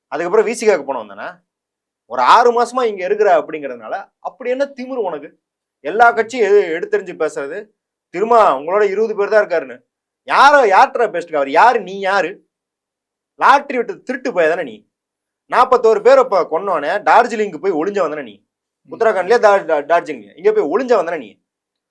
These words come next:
Speaker 1: கோலப்பைய, திருட்டு போய, நீ எல்லாம் வாயை திறந்து திரும்ப பேசுறதுக்கு லாக்கியிருக்க. அப்ப அதான் சொல்றேன், அந்த கட்சி முழுக்கவே
Speaker 2: ஏன் விஜய் விரும்புகிறாரா அது? அது, அது ஒரு கேள்வி கேட்பாங்க அடுத்து.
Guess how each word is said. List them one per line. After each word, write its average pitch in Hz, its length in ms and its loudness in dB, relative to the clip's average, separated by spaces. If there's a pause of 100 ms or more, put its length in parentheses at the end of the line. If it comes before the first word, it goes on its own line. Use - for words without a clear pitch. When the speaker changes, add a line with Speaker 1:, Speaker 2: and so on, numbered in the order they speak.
(800)
Speaker 1:
கோலப்பைய, 254 480 2 (100)
திருட்டு 254 340 -10
போய, 135 180 -2 (380)
நீ 190 140 -12
எல்லாம் 226 280 0
வாயை 214 280 4
திறந்து 190 260 -10
திரும்ப 190 300 -4
பேசுறதுக்கு 135 440 -10
லாக்கியிருக்க. 104 380 -14 (840)
அப்ப 165 160 -4
அதான் 208 280 2
சொல்றேன், 151 200 -10
அந்த 127 100 -12
கட்சி 180 340 -10
முழுக்கவே 113 520 -16
Speaker 2:
ஏன் 175 200 -10
விஜய் 226 240 -4
விரும்புகிறாரா 180 540 -4
அது? 131 200 -14
அது, 165 200 -10
அது 208 180 2
ஒரு 214 120 4
கேள்வி 196 260 -4
கேட்பாங்க 135 360 -12
அடுத்து. - 240 -20